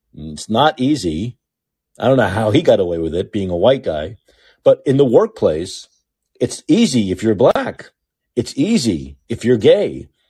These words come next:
It's easy now if you're a couple of pounds overweight to sue and win and make easy money 'cause you're worthless. Can you imagine late forties? And believe me, these companies like Equinox, they are,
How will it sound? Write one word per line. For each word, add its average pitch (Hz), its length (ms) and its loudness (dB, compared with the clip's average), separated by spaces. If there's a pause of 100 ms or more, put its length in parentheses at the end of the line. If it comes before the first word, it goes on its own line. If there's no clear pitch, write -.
(100)
It's - 200 -6
easy 180 360 0
now 151 540 2
if - 160 -8
you're 135 240 4
a - 160 -4
couple - 240 0
of 131 80 0
pounds 135 360 0
overweight 123 600 0 (180)
to - 100 -2
sue 95 540 0 (280)
and 123 200 -2
win 101 320 0 (120)
and 120 100 -2
make 127 200 2
easy 139 300 0
money 107 400 0 (100)
'cause 101 120 -6
you're 107 120 2
worthless. 90 680 -4 (3250)
Can - 100 -14
you 330 80 0
imagine 185 420 0 (180)
late 139 320 2
forties? 139 380 0
And 143 220 -8
believe 196 200 2
me, 104 80 0
these 147 200 -2
companies 151 340 0
like 104 180 2
Equinox, 85 540 -4
they 120 200 2
are, 95 500 0